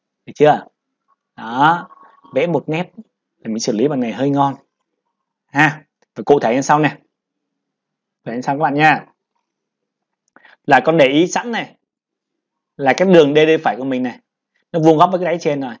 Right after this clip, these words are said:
Thì mình làm vậy thôi. Này, cái chiêu là vẽ một nét. Đây. Thì nếu bạn nào chưa rõ thì các con cứ coi, coi lại cái chuyên đề là hình chiếu với khoảng cách đó. Hai cái chiêu thức là vẽ một nét, vẽ một nét với vẽ ba nét đó. Hai cái chiêu cực kỳ hay. Thì trong bài này ha,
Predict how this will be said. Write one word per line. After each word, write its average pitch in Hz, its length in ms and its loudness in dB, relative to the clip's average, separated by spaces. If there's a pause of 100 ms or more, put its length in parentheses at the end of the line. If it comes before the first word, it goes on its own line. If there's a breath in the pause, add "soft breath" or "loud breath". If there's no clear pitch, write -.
(160)
Thì 135 80 -4
mình 131 120 2
làm 120 160 -2
vậy 120 140 0
thôi. 131 160 -6 (480)
Này, 113 100 -8
cái 156 180 -2
chiêu 151 180 6
là 123 80 2 (100)
vẽ 147 160 0
một 175 240 -4
nét. 175 280 -8
Đây. 123 260 -12 (1200)
Thì 135 100 2
nếu 139 200 6
bạn 196 180 2
nào 143 140 -4
chưa 170 180 -6
rõ 165 200 0
thì 170 100 -8
các 175 140 -4
con 160 200 0
cứ 165 60 -6
coi, 156 280 2
coi 151 180 0
lại 143 120 -2
cái 165 100 -8
chuyên 151 200 -2
đề 131 140 4
là 117 220 0 (120)
hình 127 320 2
chiếu 170 240 6
với 196 220 -4
khoảng 107 220 -10
cách 190 180 -2
đó. 202 120 -6 (880 soft breath)
Hai 165 300 -2
cái 185 140 0
chiêu 170 180 2
thức 208 200 -4
là 131 80 0 (100)
vẽ 165 120 4
một 156 220 0
nét, 180 220 -4 (720)
vẽ 143 220 2
một 185 260 0
nét 185 180 -2
với 196 100 -4
vẽ 185 140 -4
ba 165 180 -4
nét 190 220 -8
đó. 220 80 -16 (320)
Hai 147 160 -8
cái 156 120 -4
chiêu 151 100 -2
cực - 140 -4
kỳ 127 120 2
hay. 135 260 -8 (380 soft breath)
Thì 117 120 -4
trong 170 160 0
bài 147 120 -2
này 139 100 -6
ha, 170 340 -6